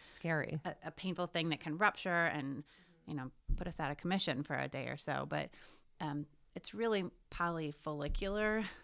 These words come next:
Speaker 2: ovarian syndrome. And
Speaker 1: A little
Speaker 2: I,
Speaker 1: harder
Speaker 2: you know,
Speaker 1: to say,
Speaker 2: yeah,
Speaker 1: but
Speaker 2: well, a
Speaker 1: <laughs>
Speaker 2: cyst, we use the word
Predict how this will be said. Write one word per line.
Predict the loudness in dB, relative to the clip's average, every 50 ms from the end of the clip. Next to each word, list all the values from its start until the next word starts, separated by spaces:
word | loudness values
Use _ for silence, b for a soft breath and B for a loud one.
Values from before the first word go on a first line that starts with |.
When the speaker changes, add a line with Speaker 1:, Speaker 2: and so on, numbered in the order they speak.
| B B B B -2
Speaker 2:
ovarian | 0 2 2 2 2 2 0 0
syndrome. | 2 2 2 2 4 4 2 2 2
And | 4
Speaker 1:
A | 4
little | 6 6 6
Speaker 2:
I, |
Speaker 1:
harder | 6 6 6 6
Speaker 2:
you | 4
know, | 4
Speaker 1:
to | 2 2
say, | 4 4 4 4 4 4 4 6
Speaker 2:
yeah, | 8 10 10 10 10
Speaker 1:
but | 8
Speaker 2:
well, | 8 8 10 10
a | 8
Speaker 1:
<laughs> | 10 10 8
Speaker 2:
cyst, | 10 10 8 6 2 -4 -6 -8 -8 -12 -20 _ _ _ _ -10
we | -4 0 2 4
use | 4 4 4 4
the | 4 2
word | 2 2 2 0